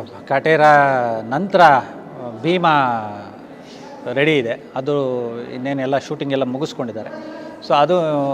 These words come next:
ಒಂದು ಮಾಸ್ ಸಿನಿಮಾ. ಆ, ಈಗಾಗಲೇ ಅದು ಎರಡು ಹಾಡು ಭರ್ಜರಿ ಸೌಂಡ್ ಮಾಡಿದೆ. ದುನಿಯಾ ವಿಜಯ್ ಅವ್ರದ್ದು ನಂದು ಕಾಂಬಿನೇಷನಲ್ಲಿ ಅವ್ರ ನಿರ್ದೇಶನದಲ್ಲಿ ಎರಡನೇ ಸಿನಿಮಾ. ಸಲಗ ಈಗಾಗಲೇ ದೊಡ್ಡ ಮಟ್ಟದ ಕೆಲಸ ಆಗಿತ್ತು. So ಈಗ ಭೀಮಾ,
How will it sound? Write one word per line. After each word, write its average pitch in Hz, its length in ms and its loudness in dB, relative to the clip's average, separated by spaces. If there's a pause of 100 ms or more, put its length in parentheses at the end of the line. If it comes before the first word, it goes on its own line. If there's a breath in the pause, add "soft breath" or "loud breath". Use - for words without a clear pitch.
(160)
ಒಂದು 151 280 -4
ಮಾಸ್ 156 240 2
ಸಿನಿಮಾ. 113 280 -6 (680)
ಆ, 139 540 -8
ಈಗಾಗಲೇ 147 420 4
ಅದು 151 200 4
ಎರಡು 139 240 6
ಹಾಡು 139 460 2 (440)
ಭರ್ಜರಿ 135 340 0
ಸೌಂಡ್ 160 320 2
ಮಾಡಿದೆ. 117 500 -6 (520 loud breath)
ದುನಿಯಾ 160 220 0
ವಿಜಯ್ 160 340 4
ಅವ್ರದ್ದು 156 280 2
ನಂದು 147 260 -2
ಕಾಂಬಿನೇಷನಲ್ಲಿ 151 840 0
ಅವ್ರ 151 220 2
ನಿರ್ದೇಶನದಲ್ಲಿ 143 640 0
ಎರಡನೇ 143 300 0
ಸಿನಿಮಾ. 107 260 -10 (180)
ಸಲಗ 170 200 4
ಈಗಾಗಲೇ 165 540 8 (480 loud breath)
ದೊಡ್ಡ 143 180 0
ಮಟ್ಟದ 147 440 4
ಕೆಲಸ 139 340 -2
ಆಗಿತ್ತು. 143 360 2 (540 loud breath)
So 147 100 0
ಈಗ 143 240 0 (160)
ಭೀಮಾ, 151 340 -2